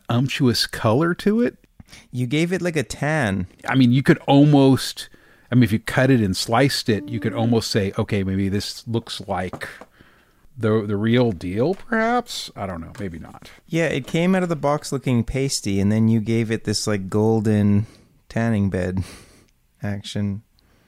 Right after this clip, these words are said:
Speaker 1: You fry it,
Speaker 2: So,
Speaker 1: and then you put a
Speaker 2: yeah,
Speaker 1: little bit of,
Speaker 2: little parsley.
Speaker 1: um, parsley and some rosemary and maybe a little salt. I mean, it already was k-, kinda seasoned. I remember the, the sodium was a little up there, so it already had a seasoning to it.
Speaker 2: Mm-hmm.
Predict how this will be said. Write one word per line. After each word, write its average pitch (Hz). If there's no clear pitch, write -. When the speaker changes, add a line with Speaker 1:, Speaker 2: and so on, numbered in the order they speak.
Speaker 1:
You 113
fry 151
it, 147
Speaker 2:
So, -
Speaker 1:
and 117
then 113
you 107
put 131
a 117
Speaker 2:
yeah, 113
Speaker 1:
little 110
bit 107
of, 101
Speaker 2:
little -
parsley. 104
Speaker 1:
um, 120
parsley 143
and 101
some 95
rosemary 123
and 95
maybe 95
a 92
little 95
salt. 131
I 120
mean, 127
it 143
already 175
was 139
k-, 120
kinda 127
seasoned. 92
I 87
remember 104
the, 98
the 101
sodium 107
was 98
a 107
little 98
up -
there, 90
so 101
it 101
already 120
had 107
a 92
seasoning 98
to 110
it. 90
Speaker 2:
Mm-hmm. 104